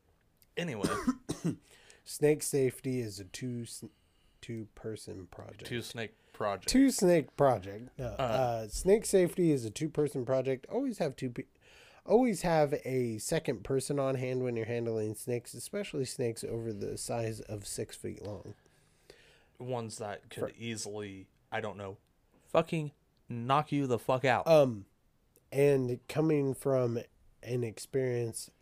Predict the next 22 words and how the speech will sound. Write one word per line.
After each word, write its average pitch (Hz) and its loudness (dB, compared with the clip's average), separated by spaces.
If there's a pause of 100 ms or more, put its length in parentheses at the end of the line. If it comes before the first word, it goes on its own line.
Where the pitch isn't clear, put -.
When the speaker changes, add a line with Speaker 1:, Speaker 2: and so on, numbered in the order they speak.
Speaker 2:
herpetologist, 107 -6 (100)
I'm 117 -6
not 107 -6
a 95 -8
herpetologist, - -14
but, 110 -10
um, 113 -8 (720)
coming 233 6
from 135 2
me, 120 4 (440)
um, 113 -4
Sabine's 139 2
almost 104 -6
made 90 -14
me 80 -16
pass - -12
out - -20
before. - -18 (260)
And 110 -10 (200)
Speaker 1:
Oh, 185 0
Speaker 2:
she, 190 0
Speaker 1:
yeah. 143 2